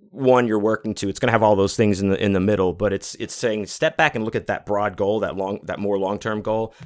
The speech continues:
and figure out how to get there better than what we're doing, uh, and get out of our own way." So,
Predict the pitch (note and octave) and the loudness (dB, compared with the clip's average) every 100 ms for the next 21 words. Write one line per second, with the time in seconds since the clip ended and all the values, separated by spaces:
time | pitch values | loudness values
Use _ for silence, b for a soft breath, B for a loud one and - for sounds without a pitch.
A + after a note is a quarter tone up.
0 | - F#2+ - A#2 G2+ G2 F#2 - G2 F2+ | -10 -6 -2 0 2 2 2 0 -2 0
1 | G2 - G2 F2+ E2+ G2+ F#2 F2+ F2 F2+ | -2 0 -2 -2 -4 -2 -2 -2 -6 -6
2 | E2+ D#2+ - _ - G2 F#2+ E2+ D#2 F#2+ | -8 -10 -14 _ -8 -2 0 -2 -6 -6
3 | F#2 C#2 G#1+ b b b - F2+ E2+ D2+ | -6 -8 -14 b b b -6 -4 -4 -4
4 | F#2 D#2+ - G#2 F#2+ F2 F2 E2 F2+ F2 | -6 -4 -2 -2 -2 -4 -4 -4 -6 -8
5 | - - C#2 | -4 -2 -2